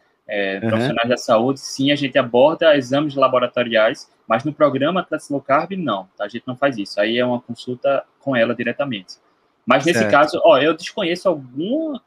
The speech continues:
Speaker 1: condição de saúde que você precise comer mais carboidrato, tá? Eu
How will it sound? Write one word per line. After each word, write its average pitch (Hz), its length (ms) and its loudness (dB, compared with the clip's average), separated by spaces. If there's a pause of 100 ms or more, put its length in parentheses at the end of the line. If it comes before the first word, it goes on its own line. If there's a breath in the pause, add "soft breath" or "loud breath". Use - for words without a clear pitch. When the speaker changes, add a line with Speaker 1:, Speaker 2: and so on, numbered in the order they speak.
Speaker 1:
condição 156 440 -8
de 175 80 -14
saúde 147 440 0
que 170 300 -4
você 151 280 -6
precise - 320 -16
comer 147 360 -4
mais 170 180 -4
carboidrato, 147 640 -2 (460)
tá? 104 160 2
Eu 123 220 2